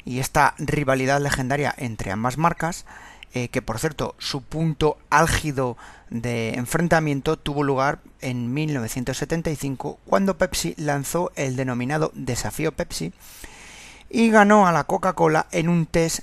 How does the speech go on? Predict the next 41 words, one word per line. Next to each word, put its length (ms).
ciego 340
de 100
sabores. 580
Es 80
decir, 400
eh, 200
una 200
curiosidad 420
que 180
ambas 380
marcas 460
venían 400
luchando 400
por 200
el 60
mejor 460
sabor, 720
la 80
mejor 300
Coca-Cola, 560
por 160
así, 180
la 120
mejor 300
cola, 280
perdón, 320
y 380
en 80
este 180
caso, 320
en 60
ese 160
año, 360
eh, 340
Pepsi 540
le 300
arrebató 600
el 140
trono 480
a 80
Coca-Cola. 560